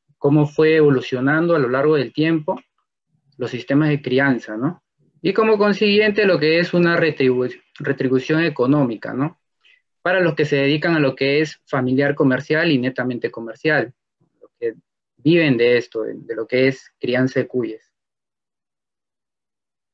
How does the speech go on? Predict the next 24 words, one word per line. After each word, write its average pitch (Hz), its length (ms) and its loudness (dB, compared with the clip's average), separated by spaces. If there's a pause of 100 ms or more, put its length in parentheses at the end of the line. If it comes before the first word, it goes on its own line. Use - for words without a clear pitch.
(2250)
Ahora 160 300 2
veremos 185 400 4
lo 170 120 2
que 156 220 2
es 175 160 -2
la 143 280 0
clasificación 139 840 -2
de 180 80 2
los 139 160 0
cuyes. 143 580 -2 (2000)
La 143 180 -2
clasificación 151 720 0
de 214 80 2
los 180 120 0
cuyes, 196 420 2
básicamente 196 720 0
acá 180 180 0
lo 180 140 2
vamos 180 300 2
a 156 80 -2
tomar 156 480 0
de 131 260 -2
tres 151 300 -4
puntos, - 580 -2